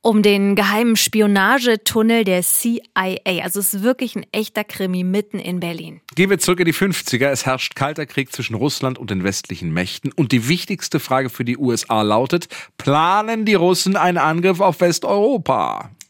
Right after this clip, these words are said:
Speaker 1: Gute Frage. Aber wie sollen die das rausfinden?
Speaker 2: Ein streng geheimes Treffen soll die Antwort bringen im Herbst neunzehnhundertdreiundfünfzig in London. Mit dabei sind die Agenten der C I A und dem M I six, dem britischen Geheimdienst.
Speaker 1: Und die Agenten, die besprechen einen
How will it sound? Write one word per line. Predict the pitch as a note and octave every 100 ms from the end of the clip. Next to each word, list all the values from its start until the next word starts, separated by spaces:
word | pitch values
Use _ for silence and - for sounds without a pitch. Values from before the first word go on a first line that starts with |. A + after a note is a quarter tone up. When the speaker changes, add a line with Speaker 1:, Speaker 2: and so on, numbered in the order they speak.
| F#3
Speaker 1:
Gute | E3+ G#3+ C#4 C4
Frage. | - - D#3 - E3 G3 - - -
Aber | - A3
wie | C4
sollen | C4+ A#3
die | G3+
das | F3 F3
rausfinden? | G#3 F4+ G#4 - - E3+ D#3+ - G3 F#3 _ _ _
Speaker 2:
Ein | A#2+ B2 -
streng | - G3
geheimes | E3 D#3 D3
Treffen | - C#3 C#3+
soll | A#2
die | A2
Antwort | F#2+ G#2+ D2+ -
bringen | - F#2+
im | C3+
Herbst | E2+ G#2+ -
neunzehnhundertdreiundfünfzig | G#2+ - F#2+ G#2 A#2+ G#2+ A2 G2+ - G#2+ - -
in | F#2+
London. | E2 D#2+ D2 D2
Mit | G#2+ B2
dabei | A2 G#2 G#2
sind | A#2 G#2+ - - - _
die | B2
Agenten | A2+ B2 A#2+ A2 G#2
der | F#2+ F2+
C | - G#2
I | F2+ D#2+ F#2+
A | F2+
und | E2
dem | E2+
M | G2+ F#2
I | F2
six, | - - -
dem | - F2+ D#2+
britischen | - - E2 -
Geheimdienst. | D3+ D#3 F2+ D#3 - E3+ F#3 - - - -
Speaker 1:
Und | A3+
die | A3
Agenten, | G3+ F#3+ G#3 D4 D4
die | C4
besprechen | F#3+ - F#3 G3+ -
einen | - F#3 G3 F#3